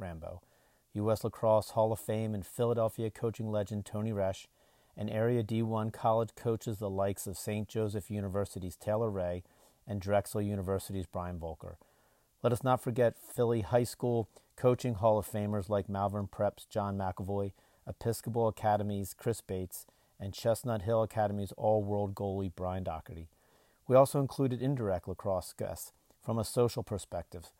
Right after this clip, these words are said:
such as Ryan Mannion from the Travis Mannion Foundation, who joined us on Veterans Day to share with us the life of her brother Travis and the impact the Travis Mannion Foundation has made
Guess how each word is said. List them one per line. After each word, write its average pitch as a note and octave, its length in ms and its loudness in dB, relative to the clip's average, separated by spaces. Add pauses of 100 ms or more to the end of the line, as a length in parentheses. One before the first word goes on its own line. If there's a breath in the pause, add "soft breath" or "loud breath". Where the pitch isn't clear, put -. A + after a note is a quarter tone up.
(140)
such A2+ 160 -2
as G2+ 140 -2
Ryan A2 320 -2
Mannion G#2+ 400 -2
from G2 180 -4
the G2 60 -4
Travis G2 420 -2
Mannion G#2+ 320 -2
Foundation, F2+ 540 -6 (400 soft breath)
who A#2+ 120 0
joined A#2+ 320 2
us C3 160 4
on B2+ 140 2
Veterans G#2+ 460 0
Day D2+ 280 -8 (380 soft breath)
to G2+ 100 -8
share G#2+ 460 4
with A2 180 -2
us G2+ 240 2
the G2+ 80 -4
life F#2 280 0
of G2 100 -6
her G#2+ 100 -6
brother F2+ 320 -4
Travis E2 540 -10 (360 soft breath)
and G2+ 120 -4
the - 100 -4
impact G#2 480 0
the G2 80 -10
Travis F#2 460 -2
Mannion F#2+ 320 -4
Foundation F2+ 560 -4
has A2 180 -4
made G2 340 -2